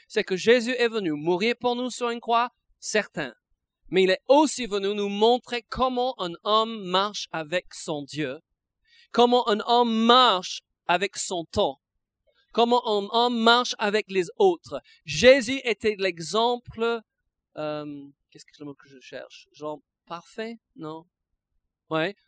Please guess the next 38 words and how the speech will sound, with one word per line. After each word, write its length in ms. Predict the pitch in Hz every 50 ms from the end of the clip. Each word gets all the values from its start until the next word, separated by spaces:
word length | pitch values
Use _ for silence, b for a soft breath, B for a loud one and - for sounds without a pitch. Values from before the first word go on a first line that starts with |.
| _ _
de 160 | - 156 196 214
ce 320 | 202 - - - 262 277
que 160 | 269 - 269
c'est 260 | 226 - 254 233 -
un 100 | 226 220 220 -
homme 480 | - 233 240 233 247 254 254 269 269 254 _ _ _ _ _
rempli 440 | - 156 196 208 226 - - 208 196
de 80 | 175 170
la 120 | 165 160
parole, 580 | - - 240 233 196 214 240 226 220 220 226 220 - _ _ _
rempli 360 | 165 180 202 196 202 196 196
de 80 | 175 190
l'esprit. 540 | 185 185 170 - - - - 175 147 127 b b b b
Ça 160 | - 190 185
doit 220 | 185 202 226 233 226 233 -
être 340 | - 233 240 233 - - 202
notre 280 | 208 208 202 - 196 190
but 320 | 156 143 214 262 294 - - -
dans 100 | 220 190
la 120 | 175 160
vie, 160 | 147 147 139 135
d'être 200 | 160 170 - -
des 140 | 165 156 - -
hommes 340 | - 190 196 208 226 240 240 - -
et 100 | 175 151
des 120 | 143 135
femmes 460 | - - - 208 214 220 220 226 226 - _ _ -
remplis. 760 | 156 165 180 220 240 254 269 254 - - 202 185 151 120 - _ _ _ _
Non, 140 | 139 135 123 - _ _ _
des 180 | - 180 170 202
hommes 200 | 214 226 233 240 -
ou 140 | - 311 302
des 140 | 262 247 202
femmes 380 | - - 208 190 196 202 214 202 b b -
remplis 800 | 175 190 214 240 262 277 262 - - 190 160 147 151 185 196 _ _ _ _ _ _ _ _ _ _ _ _ _ _ _ _ _ _ _ _ _ _ _ _ _ _ _
avec 500 | - 190 196 196 175 175 233 262 - -
la 120 | 247 240 220
parole, 460 | - 220 214 170 165 143 120 123 -